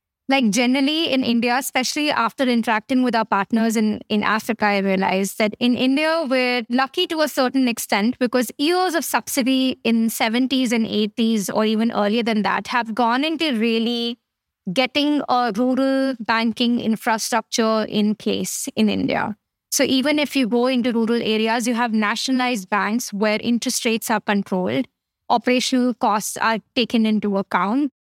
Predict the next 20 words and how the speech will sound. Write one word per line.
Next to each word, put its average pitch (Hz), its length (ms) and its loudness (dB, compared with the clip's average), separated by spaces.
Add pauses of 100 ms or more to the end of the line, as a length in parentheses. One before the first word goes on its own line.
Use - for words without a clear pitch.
(100)
There 240 180 2
is 247 320 0
a 262 120 2
lot 220 280 2
of 254 100 0
financial 214 580 0
literacy 262 500 -2
programs 208 560 -2
by 208 120 0
the 202 140 -2
government, 208 440 0
saving 269 440 0
groups 262 360 -2
by 208 160 0
the 202 100 -2
government, 202 500 0
which 214 160 -2
have 202 220 -2
been 208 180 0
created, 214 460 -2